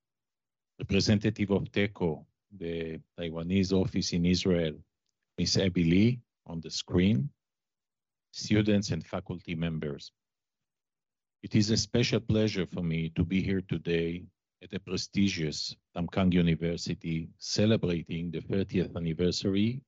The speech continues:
the opening of both representative offices in Taiwan and in Israel.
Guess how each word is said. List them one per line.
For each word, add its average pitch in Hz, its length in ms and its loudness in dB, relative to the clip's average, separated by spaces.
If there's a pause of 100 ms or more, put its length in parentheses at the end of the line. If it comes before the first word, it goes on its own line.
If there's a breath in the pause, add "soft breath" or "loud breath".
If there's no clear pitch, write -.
(260)
the 95 100 2
opening 82 720 0
of - 120 -10 (120)
both 98 260 4 (100)
representative 90 800 -4
offices 80 800 -4
in 82 160 -8
Taiwan 87 720 -2
and 87 140 -4
in 82 140 4
Israel. 73 400 2